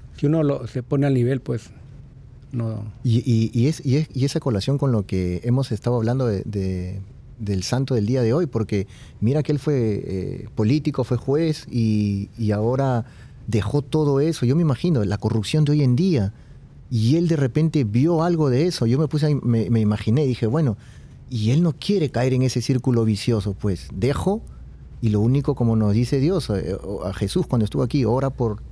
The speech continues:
Speaker 2: por, por la persona que te hace mal". Y yo creo que él dejó todo eso porque al ver que no quería caer en ese pecado, en esa tentación de la corrupción, de hacer el favoritismo, de,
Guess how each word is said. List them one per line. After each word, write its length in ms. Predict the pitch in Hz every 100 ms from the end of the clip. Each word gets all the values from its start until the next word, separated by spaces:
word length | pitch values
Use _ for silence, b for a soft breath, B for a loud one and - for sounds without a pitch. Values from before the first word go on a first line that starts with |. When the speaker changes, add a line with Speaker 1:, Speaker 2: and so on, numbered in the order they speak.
| -
Speaker 2:
por, 220 | 117 104
por 300 | - - 107
la 100 | 104
persona 460 | 101 104 - 127 131
que 100 | 117
te 120 | 117
hace 200 | 117 120
mal". 320 | 107 156 101 - B B B B B
Y 60 | 101
yo 140 | 110
creo 200 | 139 143
que 120 | 135
él 240 | 135 131 - - - -
dejó 320 | 107 90 131
todo 300 | 120 131 123
eso 220 | 127 170
porque 240 | 139 120 107
al 100 | 101
ver 180 | 131 139
que 280 | 127 107 - B B B B - - - - - - 117
no 240 | 110 120
quería 580 | 135 131 143 135 120 104
caer 320 | 101 104 127 147
en 160 | 127
ese 160 | 127 143
pecado, 480 | 113 - 127 143 123
en 60 | 117
esa 160 | 135
tentación 760 | 131 123 104 - 123 151 147 127
de 100 | 104
la 100 | 98
corrupción, 680 | 104 101 - 120 143 135
de 120 | 113 110
hacer 320 | 101 120 135
el 100 | 131
favoritismo, 960 | 117 107 104 - 147 127 127 131 123
de, 220 | 110 104